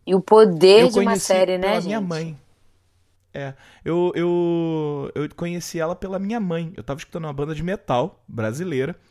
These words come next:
Speaker 2: que fez um cover da, da música dela. Aí minha mãe, "Ué, você ouve Kate Bush?" Eu falei, "Não, mãe, isso aqui é Angra." Ela, "Não, isso é Kate Bush." Aí ela foi e mostrou o original. Aí eu, "Eita, é bom." <laughs> Aí eu es-, comecei a escutar.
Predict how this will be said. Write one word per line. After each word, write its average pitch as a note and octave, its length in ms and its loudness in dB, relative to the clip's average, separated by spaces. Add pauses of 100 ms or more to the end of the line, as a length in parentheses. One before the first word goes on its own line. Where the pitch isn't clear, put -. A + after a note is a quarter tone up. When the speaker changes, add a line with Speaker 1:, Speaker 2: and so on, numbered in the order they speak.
(140)
Speaker 2:
que G#3+ 100 -8
fez A#3+ 200 -4
um C#4 60 -10
cover G#3+ 340 0
da, G3 140 -4
da F3+ 160 -4
música F#3 260 -6
dela. D#3+ 300 -4 (400)
Aí G#3 120 0
minha A#3 100 0
mãe, F#3+ 220 -2 (240)
"Ué, C4+ 200 0 (360)
você - 200 -4
ouve F3+ 280 0
Kate - 360 -4
Bush?" C#3 340 0
Eu E3+ 60 -8
falei, F3+ 200 -6
"Não, C#4+ 200 -6
mãe, D3+ 140 -6
isso A2+ 140 -10
aqui D#3 120 -8
é A3+ 120 -2
Angra." B3+ 320 -4 (360)
Ela, F3 160 -6
"Não, G#3+ 160 0
isso - 140 -8
é - 20 -2
Kate F3 280 -6
Bush." G3+ 340 -2
Aí C#3 120 -2
ela C#3+ 160 0
foi D3+ 140 -6
e - 20 -6
mostrou F3+ 380 -4
o F#3+ 40 2
original. G3+ 520 -2 (580)
Aí G#3 100 2
eu, - 180 -4
"Eita, G#3 460 -4 (280)
é B3 120 2
bom." G3+ 340 2 (260)
<laughs> - 240 -4
Aí F#3+ 140 4
eu D#3+ 80 0
es-, G3 120 -4 (200)
comecei G#3+ 320 4
a - 20 -2
escutar. - 540 -4